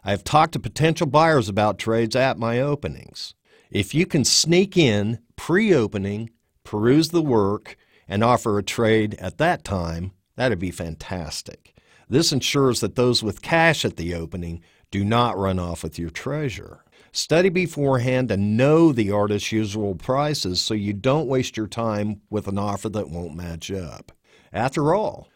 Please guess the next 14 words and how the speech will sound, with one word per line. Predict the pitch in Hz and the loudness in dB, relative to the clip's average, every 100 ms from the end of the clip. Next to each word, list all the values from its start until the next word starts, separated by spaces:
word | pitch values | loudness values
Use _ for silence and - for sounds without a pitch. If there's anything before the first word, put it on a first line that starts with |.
| - | -6
a | 92 | 0
slightly | - 120 147 151 151 | 4 6 6 4 4
worn | 151 165 170 | 4 4 4
Timex | 170 156 139 127 131 123 - | 2 4 6 6 4 0 -4
and | 98 | -2
a | 92 | 0
scuffed | - - 123 123 - | -2 2 2 2 2
pair | 147 143 | 2 4
of | 135 - | 2 2
two-tone | 143 139 147 147 135 | 0 2 4 4 4
brogues | 139 143 131 113 113 | 4 6 6 2 -4
probably | - - 139 147 151 131 143 143 | -10 -2 2 2 0 -2 0 0
will | 135 120 120 117 | 0 0 0 -2
not | 117 139 147 110 82 - - | -2 0 0 0 -4 -10 -14